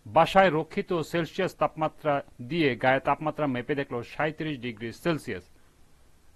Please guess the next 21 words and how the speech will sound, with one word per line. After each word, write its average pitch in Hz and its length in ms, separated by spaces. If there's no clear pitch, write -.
শারমিন 214 340
ফারেনহাইট 190 600
স্কেলে 180 360
জ্বরের 143 260
তাপমাত্রা 139 560
বুঝতে 120 400
পারলেও 160 500
সেন্টিগ্রেড 156 580
স্কেলে 143 400
এ 139 80
তাপমাত্রা 131 460
বুঝতে 113 320
পারল 139 340
না, 110 160
তাই 110 260
চিন্তিত 226 440
হয়ে 175 280
ডাক্তারের 143 480
কাছে 127 320
গেল। 110 300
ডাক্তার 143 300